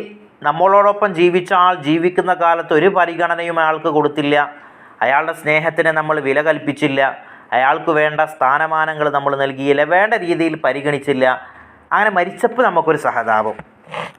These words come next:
"ആ, ഒന്നുകൂടി ശ്രദ്ധിക്കായിരുന്നു കേട്ടോ, ഒന്നുകൂടി ആ വിഷയത്തിൽ ഒന്നുകൂടി അയാൾക്ക് എനിക്ക് ഒന്നുകൂടി ചെയ്യായിരുന്നു." ഇങ്ങനെ സഹതപിച്ചത്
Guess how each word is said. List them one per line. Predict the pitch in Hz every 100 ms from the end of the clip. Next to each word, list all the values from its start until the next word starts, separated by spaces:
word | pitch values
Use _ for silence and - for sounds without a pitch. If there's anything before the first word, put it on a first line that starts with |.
| _
"ആ, | 120 107
ഒന്നുകൂടി | 110 123 127 131 131
ശ്രദ്ധിക്കായിരുന്നു | 113 113 110 117 110 107 98
കേട്ടോ, | 98 - - -
ഒന്നുകൂടി | 120 120 123 127 131 - - - - -
ആ | 139 139
വിഷയത്തിൽ | - 127 123 123
ഒന്നുകൂടി | 120 120 123
അയാൾക്ക് | 123 113 120
എനിക്ക് | 110 117
ഒന്നുകൂടി | 113 113 117
ചെയ്യായിരുന്നു." | - 113 113 107 101 101 - - 160
ഇങ്ങനെ | 208 214 196
സഹതപിച്ചത് | 156 156 151 147 143